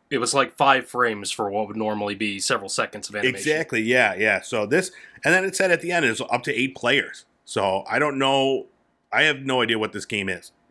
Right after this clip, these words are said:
Speaker 2: <laughs> but, uh, it, it, it was intriguing. Uh, Naraka Blade Point, first time on console, July twenty-third.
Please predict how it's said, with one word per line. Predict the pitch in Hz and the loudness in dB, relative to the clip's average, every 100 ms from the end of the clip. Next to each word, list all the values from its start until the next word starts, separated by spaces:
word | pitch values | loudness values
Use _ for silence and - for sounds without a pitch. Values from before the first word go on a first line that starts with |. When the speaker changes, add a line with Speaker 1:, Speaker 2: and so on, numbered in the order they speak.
| 110 | -12
Speaker 2:
<laughs> | - - - | -8 -8 0
but, | 127 110 | 4 6
uh, | 110 107 107 - | 6 6 4 0
it, | 123 135 | -2 4
it, | 131 131 - | 4 4 2
it | |
was | 127 131 | 2 2
intriguing. | - 120 117 131 110 95 95 - - - - - - _ - | 0 -2 0 0 0 -2 -8 -20 -20 -20 -20 -20 -20 _ -4
Uh, | 101 101 92 - | -2 -2 -4 -4
Naraka | 101 120 127 123 135 143 120 107 | 0 2 2 0 0 0 0 -2
Blade | 104 113 131 147 147 | -2 0 2 0 -2
Point, | 120 101 98 | 0 0 -2
first | - 135 | -2 0
time | 139 135 | 0 0
on | 123 | -2
console, | 104 - 131 131 123 104 87 | -2 -2 -2 -2 0 0 -2
July | 104 101 104 110 | -4 -2 2 0
twenty-third. | 113 - 113 101 - 113 107 | -2 -6 -6 -6 -2 2 2